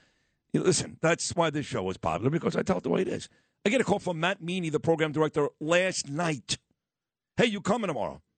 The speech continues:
I'm like, "The Bo's party?" "Yes." "No, no, no. We're having our Christmas party,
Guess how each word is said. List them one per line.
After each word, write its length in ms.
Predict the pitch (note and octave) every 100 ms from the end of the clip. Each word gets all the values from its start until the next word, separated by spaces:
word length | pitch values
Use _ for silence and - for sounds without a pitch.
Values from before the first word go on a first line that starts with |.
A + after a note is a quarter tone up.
| _ _ _ _ -
I'm 60 | -
like, 140 | E3+
"The 60 | D3
Bo's 220 | F#3+ A3
party?" 240 | - B3+ A#3+
"Yes." 340 | A#2+ - - _ _ _ _ _ _
"No, 120 | D3+ F3+
no, 120 | G#3
no. 220 | E3+ - _ _ _ _
We're 80 | D#3+
having 260 | F3+ E3+ F3
our 240 | C#4 B3+
Christmas 420 | - C#3 - B2+
party, 400 | - E2+ C#2+ A#1